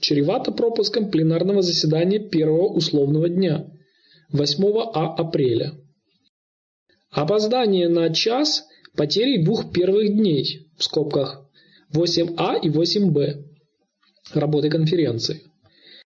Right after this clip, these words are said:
Приглашение опоздавших на два часа аннулируется за ненадобностью. В десять двадцать пять Земли,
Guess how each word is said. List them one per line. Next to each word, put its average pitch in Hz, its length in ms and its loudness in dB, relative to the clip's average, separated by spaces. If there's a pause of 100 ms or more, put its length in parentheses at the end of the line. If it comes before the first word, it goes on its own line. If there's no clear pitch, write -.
(360)
Приглашение 190 720 2
опоздавших 190 800 0
на 180 100 2
два 175 220 2
часа 190 460 -2
аннулируется 208 760 2
за 170 240 2
ненадобностью. 135 1040 -2 (920)
В 143 140 0
десять 220 420 2
двадцать 170 420 0
пять 247 200 2
Земли, 233 600 2